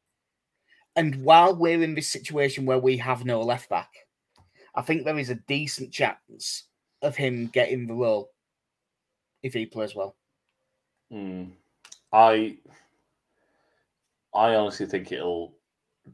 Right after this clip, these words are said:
Speaker 2: be Struijk and,
Speaker 1: Hmm.
Speaker 2: and it'll end up being Koch and Cooper in the middle.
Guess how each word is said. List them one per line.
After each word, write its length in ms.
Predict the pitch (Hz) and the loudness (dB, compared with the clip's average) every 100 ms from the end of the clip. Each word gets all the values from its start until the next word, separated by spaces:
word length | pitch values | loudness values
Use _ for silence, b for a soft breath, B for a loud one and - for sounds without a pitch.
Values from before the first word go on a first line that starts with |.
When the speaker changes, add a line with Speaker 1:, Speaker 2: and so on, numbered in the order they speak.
| _ | _
Speaker 2:
be 460 | 90 82 80 76 - _ _ _ _ _ _ _ _ _ _ _ - | -4 -4 -8 -12 -18 _ _ _ _ _ _ _ _ _ _ _ -10
Struijk 440 | - 82 76 - - - 85 | -2 0 0 -6 -16 -12 -8
and, 460 | 82 80 78 - - | -6 -8 -16 -20 -20
Speaker 1:
Hmm. 100 | - 78 _ _ _ _ _ _ _ | -20 -20 _ _ _ _ _ _ _
Speaker 2:
and 120 | 107 90 | -6 -4
it'll 200 | 90 87 | -2 -4
end 160 | 87 | -6
up 80 | 87 | -4
being 400 | 87 85 80 80 | -4 -4 -8 -14
Koch 280 | - - - | -12 -12 -14
and 100 | 92 | -10
Cooper 320 | 85 78 82 | -8 -8 -8
in 80 | 76 | -8
the 60 | 80 | -10
middle. 320 | 78 76 | -10 -12